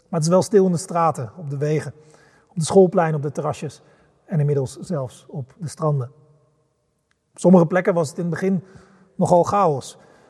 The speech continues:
zeker op onze social media accounts. Maar volgens mij is het ook daar zelfs wat stiller aan het worden. Of we het wilden of niet,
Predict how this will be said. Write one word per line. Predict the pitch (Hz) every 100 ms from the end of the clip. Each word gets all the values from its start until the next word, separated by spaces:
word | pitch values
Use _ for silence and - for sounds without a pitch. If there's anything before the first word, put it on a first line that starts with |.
| _
zeker | - 165 147
op | 147
onze | 151 135 143 127
social | - 156 - 143
media | 151 143 131
accounts. | 143 143 123 113 - _ _ _ _ _ _ _
Maar | - 139
volgens | 175 160
mij | 170
is |
het | 151
ook | 170
daar | 147 175 123
zelfs | 127 131 117 -
wat | 131 -
stiller | - 147 131 139 _
aan | -
het | 139
worden. | 135 139 123 _ _ _ _ _ _ _ _ _ _ _ _ _ _ _ _
Of | 175
we | 170
het | 165
wilden | 190 226
of | 180
niet, | 156 233